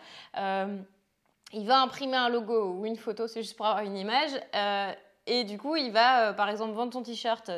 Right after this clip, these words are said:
dix euros et, euh, bah, toi, il te reverse un euro, admettons. Donc ça, si t'es à Montréal, bah, tu vas en vendre peut-être cinq mille, donc tu vas avoir cinq mille euros. Mais si, et le,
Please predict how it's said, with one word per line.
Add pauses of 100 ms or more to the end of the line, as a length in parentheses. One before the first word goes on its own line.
dix
euros (400)
et,
euh,
bah,
toi,
il
te
reverse (120)
un
euro, (360)
admettons. (300)
Donc
ça,
si
t'es
à
Montréal,
bah,
tu
vas
en
vendre
peut-être
cinq
mille,
donc
tu
vas
avoir
cinq
mille
euros. (260)
Mais
si, (420)
et
le,